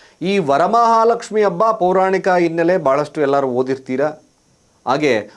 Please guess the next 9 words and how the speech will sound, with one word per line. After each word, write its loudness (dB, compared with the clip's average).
ವರಮಹಾಲಕ್ಷ್ಮಿಯ 0
ತತ್ವ 0
ಏನು, -2
ಅದನ್ನು -2
ತಿಳ್ಕೊಬೇಕಾಗ್ತದೆ. -8
ಈ -2
ವರಮಹಾಲಕ್ಷ್ಮಿ 0
ತತ್ವ -4
ಅಷ್ಟಲಕ್ಷ್ಮಿಯರನ್ನ -2